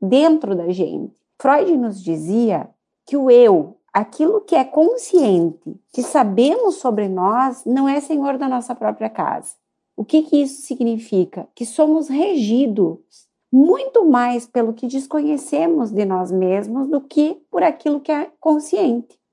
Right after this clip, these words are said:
O inconsciente é o passado que não passou, aquilo que vivemos e que muitas vezes nos move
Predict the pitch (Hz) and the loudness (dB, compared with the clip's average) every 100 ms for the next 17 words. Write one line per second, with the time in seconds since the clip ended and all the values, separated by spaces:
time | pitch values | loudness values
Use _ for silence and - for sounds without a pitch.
0 | _ - 285 277 285 269 269 202 185 247 | _ 2 2 4 2 0 -2 0 2 4
1 | 294 262 - 165 - _ _ - 196 214 | 2 -2 -6 -6 -8 _ _ 0 2 2
2 | 269 233 - - 226 254 262 277 - 254 | -2 -10 -10 -4 -2 0 -2 -2 -4 -4
3 | 247 240 254 247 - - 185 151 165 _ | -4 -6 -6 -8 -12 -2 0 0 -2 _
4 | _ _ - 226 - 294 302 302 220 202 | _ _ -4 -4 -2 -2 -2 -4 -10 -8
5 | 185 160 175 220 247 220 170 156 - - | -8 -2 2 4 4 2 -2 -6 -8 -10
6 | 226 233 233 311 466 311 233 226 247 240 | -4 0 2 0 -2 -6 -2 0 0 -2
7 | 220 233 262 320 392 277 202 180 185 208 | 0 2 4 0 2 4 4 4 2 0
8 | 330 - | -2 -4